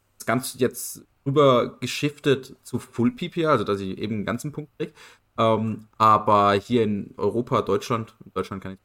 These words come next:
sicher bewerten, Deutschland, Österreich, im deutschsprachigen Raum, sag ich mal,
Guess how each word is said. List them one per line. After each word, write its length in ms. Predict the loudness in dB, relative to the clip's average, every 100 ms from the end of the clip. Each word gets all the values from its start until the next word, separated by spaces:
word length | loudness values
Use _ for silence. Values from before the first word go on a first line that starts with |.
| _
sicher 140 | -10
bewerten, 380 | -6 -4 -6 -2
Deutschland, 320 | -2 -2 -4
Österreich, 420 | -6 -4 -4 -4 -10 -20 _ -2
im 140 | 2
deutschsprachigen 560 | 4 2 2 0 2 -2
Raum, 280 | -2 -2 -6 _
sag 220 | -12 -12
ich 80 | -4
mal, 240 | -4